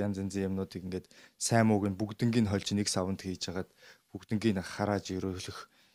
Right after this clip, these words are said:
ийм нэг сэдв хайж өгнө шүү дээ. Бас зүгээр юу ч хаях уу. А, ингээд энэ хоёр сарын хугацаа өнгөрөөд бүр юу ч хийхгүй ингээд зүхтаа зүхтааж өнгөрөнгүүтээ одоо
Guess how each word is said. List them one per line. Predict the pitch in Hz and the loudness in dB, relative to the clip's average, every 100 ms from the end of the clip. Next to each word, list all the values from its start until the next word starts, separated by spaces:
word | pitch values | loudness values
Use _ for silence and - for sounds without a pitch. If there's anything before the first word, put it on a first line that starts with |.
| _ - | _ 2
ийм | 110 113 | 6 6
нэг | 101 | 4
сэдв | - 101 113 | 0 0 2
хайж | 98 92 - | 2 0 -2
өгнө | 101 | 0
шүү | 123 - | 2 0
дээ. | 87 | -4
Бас | - | -6
зүгээр | 98 104 98 | -2 0 0
юу | 90 | -2
ч | - 90 | -6 -8
хаях | 87 - | -10 -10
уу. | 135 _ _ - _ _ _ | -10 _ _ -20 _ _ _
А, | 107 120 | 2 6
ингээд | 143 170 156 | 8 8 8
энэ | 143 | 6
хоёр | 131 135 | 6 6
сарын | - 123 120 | 6 6 6
хугацаа | 104 - - 110 95 - _ _ _ _ _ _ _ _ _ _ _ _ _ _ - | 4 0 2 2 2 -6 _ _ _ _ _ _ _ _ _ _ _ _ _ _ -4
өнгөрөөд | 113 127 127 127 147 - _ _ _ _ _ _ _ | 0 4 8 10 8 2 _ _ _ _ _ _ _
бүр | 104 113 | -2 0
юу | |
ч | 139 - | 0 0
хийхгүй | 117 - 110 | -2 0 0
ингээд | 104 98 | 0 -2
зүхтаа | 107 - 135 | -4 2 2
зүхтааж | - - 110 98 98 | 2 -4 -4 -4 -4
өнгөрөнгүүтээ | 104 110 113 127 - 160 170 - - _ _ - - | -2 0 4 2 8 8 8 0 -20 _ _ -12 -6
одоо | 95 - 160 165 | 2 8 8 8